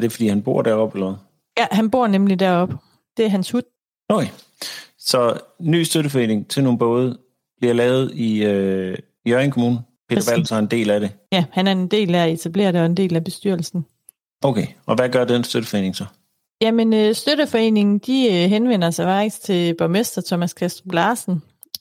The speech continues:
Speaker 2: i to tusind og fjorten, og i det brev, de sender til ham, der, øh,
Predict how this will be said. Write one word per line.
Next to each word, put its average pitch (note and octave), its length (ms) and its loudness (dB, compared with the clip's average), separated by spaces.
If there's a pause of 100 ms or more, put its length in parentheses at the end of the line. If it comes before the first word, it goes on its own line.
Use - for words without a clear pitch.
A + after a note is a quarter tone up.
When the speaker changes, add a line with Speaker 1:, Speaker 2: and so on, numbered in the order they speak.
Speaker 2:
i A#3+ 60 2
to A3 240 0
tusind F3 320 -2
og D#3+ 80 0
fjorten, F#3 540 0
og F3 100 0
i - 20 0
det F#3 180 -2
brev, B3 280 2
de E3+ 80 -2
sender G3 280 0
til G#3+ 180 -2
ham, G#3 160 2
der, F#3 380 2
øh, E3 60 0